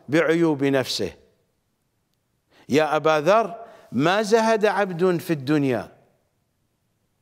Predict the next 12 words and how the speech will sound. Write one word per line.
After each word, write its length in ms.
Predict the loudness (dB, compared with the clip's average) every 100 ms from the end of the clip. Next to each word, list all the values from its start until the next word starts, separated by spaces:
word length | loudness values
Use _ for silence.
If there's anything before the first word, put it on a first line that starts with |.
| _ _
هذه 400 | -4 0 2 0
قاعدة، 800 | 0 0 0 0 -2 -2 -2 0
هذا 180 | 0 0
قانون. 720 | 0 -2 0 2 2 0 -6 -18 _ _ _
يا 300 | 2 2 2
أبا 260 | 0 2 2
ذر، 380 | 2 2 0 -8 -20 -14
ما 300 | -4 0 0
زهد 460 | 2 2 2 0 0
عبد 480 | 0 -2 -2 0 0
في 160 | -2
الدنيا 560 | -4 0 2 2 0